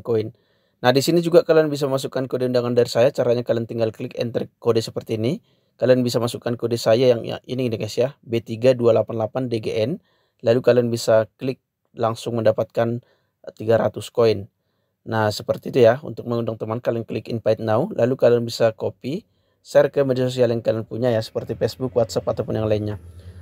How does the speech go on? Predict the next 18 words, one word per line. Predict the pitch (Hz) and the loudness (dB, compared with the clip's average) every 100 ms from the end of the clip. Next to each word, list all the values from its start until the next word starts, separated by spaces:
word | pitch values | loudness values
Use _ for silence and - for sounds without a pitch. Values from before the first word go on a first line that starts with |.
| - | 2
Next, | 147 - | 2 6
selanjutnya | 156 151 156 | 4 4 -2
di | 156 143 | -2 -2
sini | 143 | -4
juga | 139 139 139 127 | -4 2 4 6
ada | |
invite | 120 131 120 120 120 | 4 0 -4 -4 -4
event | - 123 117 | -8 -4 -2
ya. | 110 113 - _ | -2 -4 -10 _
Nah, | 113 107 | -6 -2
jadi | 110 113 | 0 -2
event | - 113 117 107 | -2 -4 -4 -2
ini | 113 123 | 0 2
adalah | 113 113 | 4 2
event | - 113 113 110 | 0 -4 -6 -6
untuk | 104 | -10
mengundang | - 110 107 | -6 -4 -4
teman. | 107 113 107 | -6 -2 -2